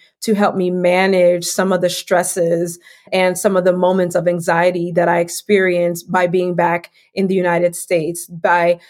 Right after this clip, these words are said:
some of the things that I, I intentionally walked away from, I'm re-experiencing. Walking in a room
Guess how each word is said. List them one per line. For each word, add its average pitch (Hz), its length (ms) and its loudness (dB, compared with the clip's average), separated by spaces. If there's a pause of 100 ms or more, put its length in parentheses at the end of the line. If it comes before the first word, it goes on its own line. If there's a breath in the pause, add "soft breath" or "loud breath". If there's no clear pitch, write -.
(100)
some 226 200 -2
of 214 60 0
the 208 100 2
things 208 340 2
that 180 380 2
I, 175 220 2
I - 20 0
intentionally 202 720 0
walked 180 320 0
away 180 260 2
from, 180 460 -2
I'm 185 160 -2
re-experiencing. 180 1000 -2
Walking 196 380 0
in 190 80 0
a 180 80 0
room 190 540 0